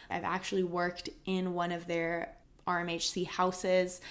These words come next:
and, you know, met with the families and been able to talk with them and help them in any way that I could. But basically, it's an organization that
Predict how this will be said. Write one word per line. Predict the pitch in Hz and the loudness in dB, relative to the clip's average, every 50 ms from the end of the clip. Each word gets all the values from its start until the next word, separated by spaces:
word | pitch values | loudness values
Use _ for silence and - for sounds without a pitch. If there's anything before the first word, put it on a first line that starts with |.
| - - - - - - | -16 -16 -18 -20 -14 -10
and, | - 180 170 165 160 160 160 165 - - | -6 -6 -4 -4 -6 -6 -8 -10 -12 -8
you | - 185 170 | -8 -6 -6
know, | 170 160 | -4 -4
met | 160 180 180 185 202 196 202 | -2 2 6 6 6 6 6
with | 208 208 208 | 0 0 0
the | - | -4
families | 185 - - 180 175 175 175 175 175 170 170 170 170 170 - - | -4 -2 -2 -2 -2 -2 -2 -4 -4 -4 -4 -4 -4 -6 -8 -10
and | - 175 170 165 165 160 160 165 165 - - | -8 -8 -6 -6 -6 -8 -8 -10 -12 -10 -8
been | - 180 170 | -6 -6 -4
able | 170 170 165 170 175 175 | -4 -4 -4 -4 -6 -6
to | - - - 180 170 165 170 - - - | -6 -4 -2 0 0 0 -2 -2 -6 -10
talk | - - - 175 180 - - | -6 0 0 0 0 0 0
with | 196 202 196 | -2 -2 0
them | - 190 190 190 190 196 | 0 2 2 4 2 2
and | 180 - - 160 | 0 -2 -6 -8
help | 160 - - 175 175 175 - | -6 -2 -2 -2 -2 -2 -2
them | 190 185 185 180 | -4 -2 -2 -2
in | 170 | -2
any | 165 170 170 175 | -2 -4 -4 -2
way | 175 175 170 | 0 0 0
that | 170 165 165 | 0 0 -2
I | 160 | -2
could. | 165 - - 202 208 208 | -4 -4 0 2 4 4
But | 240 226 233 | 4 4 6
basically, | 233 262 262 - 254 254 269 262 247 - - - - - - - | 6 4 4 4 0 0 0 0 0 -2 -6 -12 -14 -16 -14 0
it's | - 214 202 | 0 2 2
an | 233 196 | 2 2
organization | 190 208 202 202 208 202 190 190 185 190 - 196 185 185 185 185 185 - - - - - | 2 2 4 4 4 4 6 6 6 6 4 4 4 4 2 2 -2 -6 -12 -14 -6 2
that | 190 196 185 180 180 175 170 - | 8 10 10 12 10 10 6 2